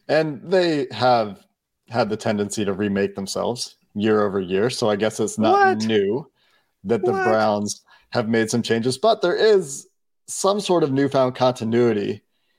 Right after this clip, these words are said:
Speaker 1: in Cleveland as well, at least on the offensive side of the ball, where there haven't been significant changes. The, the big addition being Elijah Moore. On the defensive side of the ball, though, which is where I think we start for Cleveland, and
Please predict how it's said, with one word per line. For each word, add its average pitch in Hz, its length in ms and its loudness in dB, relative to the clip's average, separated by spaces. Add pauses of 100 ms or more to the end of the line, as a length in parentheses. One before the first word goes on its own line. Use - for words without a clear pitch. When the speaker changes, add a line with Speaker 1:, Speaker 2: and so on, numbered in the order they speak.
(140)
Speaker 1:
in 127 120 2
Cleveland 120 460 0
as 110 160 -6
well, 110 180 2
at 107 80 -2
least 120 200 0
on 120 80 0
the 110 180 -4
offensive 110 540 -2
side 107 240 -2
of 98 60 -6
the 101 60 -2
ball, 98 220 -2
where 98 100 0
there 104 140 0
haven't 135 400 -2
been 104 140 -8
significant 101 580 -8
changes. 107 540 -4
The, 104 280 0
the 107 80 -2
big 98 220 0
addition 104 460 -2
being 101 200 0
Elijah 104 440 0
Moore. 101 340 -2
On 120 120 2
the 120 100 2
defensive 156 480 0
side 123 240 2
of 107 40 -6
the 113 60 -2
ball, 107 240 0
though, 107 140 0
which 107 180 -2
is 110 100 -4
where 113 160 0
I 107 120 2
think 107 240 -4
we 107 80 -2
start 117 340 -2
for 110 100 -6
Cleveland, 117 540 -2
and 107 180 -2